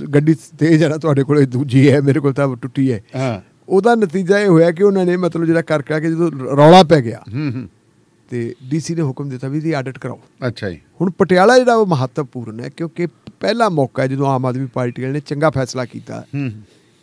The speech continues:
Speaker 1: ਕਿ ਹੈਲਥ ਦਾ ਜਿਹੜਾ ਵਜ਼ੀਰ ਬਣਾਇਆ, ਇੱਕ ਡਾਕਟਰ ਨੂੰ ਬਣਾਇਆ।
Speaker 2: ਅੱਛਾ ਜੀ।
Speaker 1: ਡਾਕਟਰ ਬਲਬੀਰ ਸਿੰਘ।
Speaker 2: ਬਲਬੀਰ ਸਿੰਘ, ਹਾਂ।
Speaker 1: ਹੁਣ ਉਹਦਾ ਆਪਦਾ ਜ਼ਿਲ੍ਹਾ ਹੈ।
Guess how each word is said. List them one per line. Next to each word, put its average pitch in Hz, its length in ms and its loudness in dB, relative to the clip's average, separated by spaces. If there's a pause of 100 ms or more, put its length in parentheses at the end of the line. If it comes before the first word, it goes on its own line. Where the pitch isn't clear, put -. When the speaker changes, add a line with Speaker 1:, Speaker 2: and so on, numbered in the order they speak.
(140)
Speaker 1:
ਕਿ 151 440 2 (920)
ਹੈਲਥ 160 560 -2
ਦਾ 175 220 6
ਜਿਹੜਾ 165 160 4
ਵਜ਼ੀਰ 139 360 2
ਬਣਾਇਆ, 139 240 4
ਇੱਕ 185 120 2
ਡਾਕਟਰ 196 320 4
ਨੂੰ 214 120 6
ਬਣਾਇਆ। 139 240 2 (320)
Speaker 2:
ਅੱਛਾ 123 240 -6
ਜੀ। 85 120 -12 (460)
Speaker 1:
ਡਾਕਟਰ 139 280 -6
ਬਲਬੀਰ 127 300 -4
ਸਿੰਘ। 123 200 -2
Speaker 2:
ਬਲਬੀਰ 120 220 0
ਸਿੰਘ, 107 220 -8
ਹਾਂ। 92 220 -10 (200)
Speaker 1:
ਹੁਣ 208 100 0
ਉਹਦਾ 254 260 6
ਆਪਦਾ 220 280 6
ਜ਼ਿਲ੍ਹਾ 185 240 6
ਹੈ। 165 120 -2